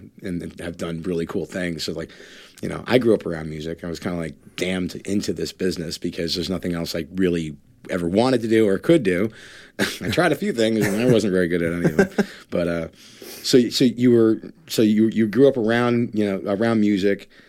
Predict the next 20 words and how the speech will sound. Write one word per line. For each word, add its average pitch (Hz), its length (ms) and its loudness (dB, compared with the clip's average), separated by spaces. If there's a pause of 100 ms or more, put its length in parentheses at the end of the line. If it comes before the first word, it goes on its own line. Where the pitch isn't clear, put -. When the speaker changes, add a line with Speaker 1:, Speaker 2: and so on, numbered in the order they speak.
(160)
Speaker 1:
Um, 92 500 -2 (680)
when 110 200 2
did 123 120 6
it 117 120 2
start 113 280 2
to - 60 -4
become, 98 480 -2
like, 92 160 -4
a 87 40 -8
serious 117 420 0
thing 78 160 -12
for - 260 -14
you? - 140 -14 (2750)
Speaker 2:
Um, 165 560 -4 (1500)
I - 60 -20
think 151 160 -4
it - 20 0
was 180 140 0
probably 156 300 0
fourth - 840 0